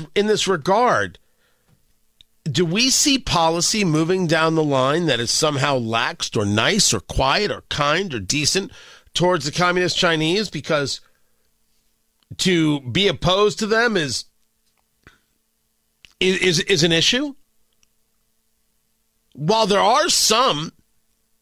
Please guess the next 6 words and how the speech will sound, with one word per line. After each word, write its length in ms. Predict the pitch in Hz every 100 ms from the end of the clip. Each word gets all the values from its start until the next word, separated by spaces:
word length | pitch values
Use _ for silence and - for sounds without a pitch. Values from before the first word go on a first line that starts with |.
| _ _ _ _ -
who 160 | 156 208
believe 380 | 185 202 254 190
that 140 | 160
it 60 | 156
is 240 | 135 127
xenophobic, 720 | 196 170 - 196 330 226 175